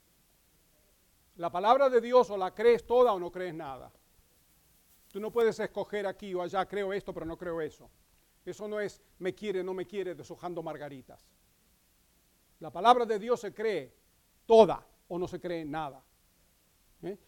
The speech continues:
Entonces el Señor dice aquí que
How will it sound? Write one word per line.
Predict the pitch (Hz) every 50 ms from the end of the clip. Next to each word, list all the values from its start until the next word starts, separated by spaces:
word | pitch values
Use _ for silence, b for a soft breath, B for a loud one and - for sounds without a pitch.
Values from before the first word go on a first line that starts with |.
| _ _
Entonces | _ 170 180 170 -
el | 185
Señor | 190 220 240 233 208
dice | 220 240 196 - 233
aquí | 226 - - 247 233 196 165 - _ _ _ _ _ _ _ _ _ _ _ _ _ _ _ _ _ _ _ _ _ _ _ _ _ _ _ _
que | 165 170 180 175 170 170 165 165 160 160 165 -